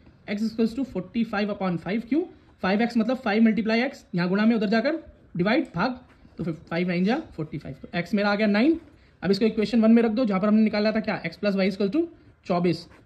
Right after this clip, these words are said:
अब यहाँ पर x का मान रखो nine plus y equals to ट्वेंटी फ़ोर। ए, plus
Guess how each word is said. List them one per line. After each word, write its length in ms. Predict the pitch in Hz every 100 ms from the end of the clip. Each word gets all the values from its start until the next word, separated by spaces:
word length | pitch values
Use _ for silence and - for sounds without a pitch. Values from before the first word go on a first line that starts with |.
| -
अब 100 | 165
यहाँ 120 | 175
पर 140 | 180
x 80 | 156
का 100 | 185
मान 200 | 170 175
रखो 160 | 175 190
nine 300 | 170 240 302 - - -
plus 220 | 233 247 -
y 180 | 156 175
equals 360 | 240 196 170 165
to 140 | -
ट्वेंटी 240 | 147 147 151
फ़ोर। 300 | 180 240 - - _ - _
ए, 80 | 190 196
plus 160 | 202